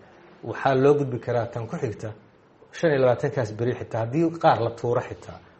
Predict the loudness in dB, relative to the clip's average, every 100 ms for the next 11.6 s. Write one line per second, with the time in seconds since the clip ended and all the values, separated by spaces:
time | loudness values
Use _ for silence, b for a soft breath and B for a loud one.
0 | b -12 -6 -6 -6 -8 -6 -4 -4 -4
1 | -4 -4 -6 -4 -4 -4 -6 -12 -14 -16
2 | B B B -2 -2 0 0 2 0 -2
3 | -4 -6 -4 0 2 0 0 0 0 -2
4 | -6 -10 -14 -20 B B B -8 2 4
5 | 4 4 2 2 0 0 -2 -8 -6 -2
6 | -2 -2 -4 -4 -6 -12 -16 B B B
7 | -4 2 4 4 4 4 4 2 4 4
8 | 6 6 2 0 -2 -4 -10 -20 -2 -2
9 | -2 -10 -10 -4 -2 2 4 6 4 0
10 | -6 -6 -4 -4 -4 -2 0 -2 -4 -6
11 | -4 -2 -2 -4 -10